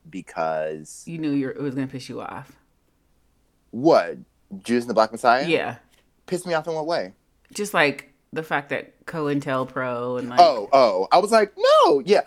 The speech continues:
Speaker 1: Yes.
Speaker 2: Yeah.
Speaker 1: Yes. Well, and I don't remember if you, I think you might have moved by the time I did that show at Berkeley Rep. Um, but
Speaker 2: Maybe?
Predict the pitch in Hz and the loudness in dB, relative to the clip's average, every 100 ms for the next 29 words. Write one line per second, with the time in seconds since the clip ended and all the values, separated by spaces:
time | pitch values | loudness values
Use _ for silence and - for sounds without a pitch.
0 | _ - 170 - - - - 165 160 131 | _ 2 4 4 0 -4 -6 -4 4 6
1 | 127 160 - - - 254 156 165 170 170 | 6 4 -4 -8 -8 2 4 6 4 4
2 | 151 - 127 147 202 196 170 151 151 147 | 2 -8 -4 -2 -2 -4 -6 -8 -6 -4
3 | 143 135 _ _ _ _ _ - 160 208 | -4 -6 _ _ _ _ _ -12 -10 -10
4 | 220 180 151 110 104 107 120 95 80 78 | -6 -4 -4 -4 -6 -2 -2 -2 -8 -6
5 | 85 92 90 98 92 90 82 95 80 73 | -2 -2 -4 -4 -2 -2 -4 -6 -4 -6
6 | - 95 82 71 69 69 _ _ _ _ | -8 -6 -6 -6 -12 -16 _ _ _ _
7 | 92 90 82 _ 82 101 92 92 85 87 | 0 0 -2 _ -10 -8 -8 -10 -8 -8
8 | 67 - _ _ _ _ _ 98 98 92 | -8 -14 _ _ _ _ _ -4 -4 -4
9 | 87 80 _ _ _ _ _ _ _ 98 | -10 -18 _ _ _ _ _ _ _ -2
10 | 123 110 147 226 311 | 0 0 -2 -10 -12